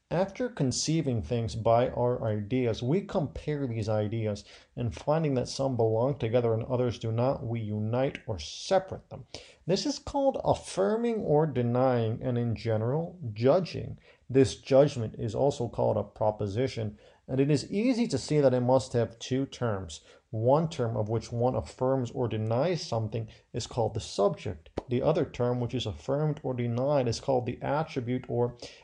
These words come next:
predicatum. That was from Anton, uh, Arnauld, The Art of Thinking, Port Royal Logic, sixteen sixty-two, translated by J.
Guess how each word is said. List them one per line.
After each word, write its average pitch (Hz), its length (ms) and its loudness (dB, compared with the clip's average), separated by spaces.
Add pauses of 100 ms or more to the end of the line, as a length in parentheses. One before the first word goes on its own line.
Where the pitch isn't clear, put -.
(140)
predicatum. 120 880 0 (480)
That 104 200 -6
was 107 160 -4
from 110 320 -6
Anton, 123 720 0
uh, 113 220 0
Arnauld, 127 500 2
The 117 80 -2
Art 113 180 2
of 95 80 -4
Thinking, 135 520 -2
Port 123 320 -4
Royal 113 340 0
Logic, 113 460 0 (300)
sixteen 139 580 -2
sixty-two, 117 500 -2
translated 113 640 2
by 104 220 2
J. 117 640 2